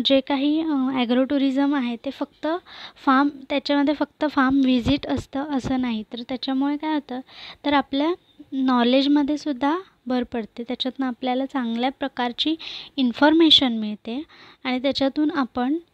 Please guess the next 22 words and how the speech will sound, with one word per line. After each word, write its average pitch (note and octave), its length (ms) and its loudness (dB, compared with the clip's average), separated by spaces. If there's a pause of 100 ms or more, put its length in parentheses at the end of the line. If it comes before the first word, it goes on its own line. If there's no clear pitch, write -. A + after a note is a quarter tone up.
(120)
वेगवेगळ्या C4+ 520 2
प्रकारचं C4+ 680 -6
जे C4+ 160 -2
काही, C#4+ 380 -4
अ, C#4 240 -4
study B3+ 360 -2
असेल, A3+ 360 -8
तो C4+ 80 0
करू B3 240 -4
शकतो A3+ 440 -10 (460)
किंवा B3 340 2
त्याच्यामध्ये C4 520 -2
असणाऱ्या B3 480 -2
ज्या B3+ 100 -2
काही C4+ 200 -6
activities C4+ 720 -4
आहेत, A#3 220 -2
त्या B3+ 100 -2
आपण B3+ 260 -4
करू A3+ 220 -6
शकतो - 380 -16
किंवा B3 300 -4